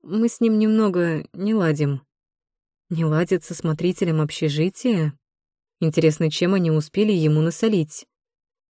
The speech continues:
Я заправила за ухо розовую прядь и пробурчала:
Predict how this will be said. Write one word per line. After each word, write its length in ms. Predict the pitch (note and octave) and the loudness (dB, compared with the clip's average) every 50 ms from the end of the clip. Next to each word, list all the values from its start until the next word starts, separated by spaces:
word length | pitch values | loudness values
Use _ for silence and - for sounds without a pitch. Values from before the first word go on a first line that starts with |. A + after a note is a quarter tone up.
| _ _ _ - | _ _ _ 0
Я 120 | - C#4 C#4 | 2 4 4
заправила 520 | B3+ A#3+ - A3 A3 G#3+ G#3 G#3 G3+ G3 | 4 4 2 2 0 2 2 2 2 2
за 200 | F#3+ F3+ G3+ G3+ | 2 2 2 2
ухо 260 | G3 G3 - - F#3+ | 2 2 0 0 -2
розовую 460 | F3 F3 E3+ E3 E3+ D#3+ D#3+ D#3+ D#3+ D#3 | 0 0 0 0 0 0 2 2 0 0
прядь 320 | - G3 A#3 C4 - - | 0 0 0 0 2 0
и 60 | A#3+ | 0
пробурчала: 840 | - - G3 E3 E3+ D#3 D#3 - - D#3 D3 C#3+ C#3+ C#3+ C#3+ C#3 | 0 0 -2 0 0 -2 -2 -2 -2 -2 0 0 0 -2 -4 -4